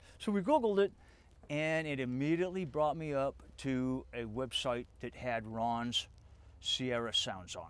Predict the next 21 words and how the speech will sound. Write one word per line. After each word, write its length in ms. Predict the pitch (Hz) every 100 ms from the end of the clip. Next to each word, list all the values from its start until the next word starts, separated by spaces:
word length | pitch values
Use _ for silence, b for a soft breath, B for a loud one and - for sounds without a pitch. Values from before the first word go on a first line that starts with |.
| 80
it. 160 | - - - - b b b b b b b - -
And 500 | 123 120 117 117 117 - -
I 100 | 113
played 460 | - - 123 135
it. 280 | 160 170 - - - - b b b b b
I, 100 | 117 -
I, 340 | 117 - 107 - -
I 40 |
clicked 400 | 117 - 143 -
on 180 | 165 165
it, 220 | 185 - - - - - - - - -
and 540 | 120 120 117 120 120 - -
I, 140 | 113 127 -
I 120 | 120
immediately 600 | 120 123 139 143 123 127
knew. 340 | 127 165 220 - - -
I, 100 | 123 -
I 100 | 160
could 220 | - 202
hear 300 | 135 - 302 302
it. 260 | - -